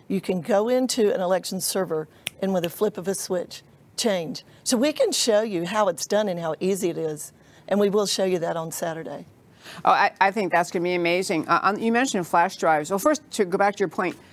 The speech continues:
Speaker 2: I think what we did see in this country was so much expectation built up by the media that Hillary, you know, the expectation, ninety-nine percent likelihood she'll win. I mean,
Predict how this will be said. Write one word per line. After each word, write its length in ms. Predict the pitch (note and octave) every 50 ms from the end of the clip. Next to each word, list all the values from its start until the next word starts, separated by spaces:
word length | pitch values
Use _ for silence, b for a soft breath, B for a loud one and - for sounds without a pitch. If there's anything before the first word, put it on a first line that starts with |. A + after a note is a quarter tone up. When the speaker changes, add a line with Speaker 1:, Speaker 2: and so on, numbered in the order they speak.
| B B B B B B _ _ _ _ -
Speaker 2:
I 120 | G3 G#3
think 300 | G3 - - C#4+ D4 C#4
what 100 | - G#3+
we 100 | G#3 G#3+
did 240 | F3 F#3 A#3 C4 A#3+
see 180 | - - A3 G3
in 80 | F#3
this 160 | E3+ E3+ F3
country 460 | - - C4+ D4 D4 - G#3 E3+ E3+ C3+
was 260 | D#3 F3+ E3+ F3 E3
so 260 | - - - B3 A#3
much 240 | B3 B3+ B3+ A#3+ -
expectation 880 | G3+ G3+ - - F3+ E3 - - B3+ C4 D4 C#4+ - F#3+ D3 D#3 G3 B B B B B B B - F3
built 260 | G3 G#3+ G#3+ G3+ -
up 100 | A#3+ G#3+
by 140 | - G3 F3+
the 100 | G3 A3 A3
media 400 | G3 F#3 F3 E3+ E3+ F3+ F#3 F#3
that 180 | E3+ D#3+ -
Hillary, 440 | F3 F3 A#3 A#3 A3+ A3 A3 G#3+ G3+
you 40 | F#3
know, 160 | F#3+ F3 F3
the 80 | F3 -
expectation, 640 | F#3+ F#3 - F#3+ F3 - G#3+ G3+ G3+ - F3+ D3+ D#3
ninety-nine 540 | F#3 B3 D4+ D4+ D4+ C4+ C4 C4 C4 B3+ A#3+
percent 380 | - A#3+ - - B3 A3 - B B B B B
likelihood 440 | - G#3 B3 - B3 A#3 A#3+ A#3 G#3
she'll 200 | G3 - A#3 A3
win. 240 | G3+ G#3+ G#3+ G#3 G3
I 40 | F3+
mean, 180 | F3+ F3 E3